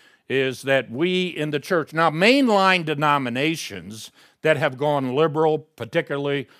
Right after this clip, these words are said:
Presbyterian U S A, United Methodist Church, I mean, they, they love to have these speakers come in, um, that, uh, uh, address these issues, endorse them, um, but I consider those, uh,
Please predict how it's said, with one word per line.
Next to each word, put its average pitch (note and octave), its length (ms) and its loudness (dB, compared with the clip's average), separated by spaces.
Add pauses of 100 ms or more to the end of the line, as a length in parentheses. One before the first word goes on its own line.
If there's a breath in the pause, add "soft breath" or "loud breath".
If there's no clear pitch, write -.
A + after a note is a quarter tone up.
(180 soft breath)
Presbyterian C#3 840 -2
U E3 240 0
S D#3+ 280 -2
A, D3+ 240 2
United A2 320 -6
Methodist D3 640 -2
Church, C#3 460 -6 (320 soft breath)
I A#2+ 60 -10
mean, B2+ 180 -4
they, E3+ 260 2
they D3+ 200 -2
love E3+ 300 2
to C3 60 -10
have B2 240 -4
these A#2 200 -12
speakers G#2+ 500 -10
come A2 260 -8
in, - 280 -12 (680)
um, F#2+ 520 -12
that, G#2 300 -10 (120)
uh, G2 460 -8
uh, A2+ 200 -10
address A#2+ 420 -8
these A#2 280 -10
issues, A2 600 -12
endorse G#2+ 500 -10
them, G#2 420 -10 (480 soft breath)
um, F#2+ 520 -14
but A#2 120 -6
I A#2 140 -4
consider G#2+ 520 -10
those, G2+ 380 -10
uh, F#2 240 -12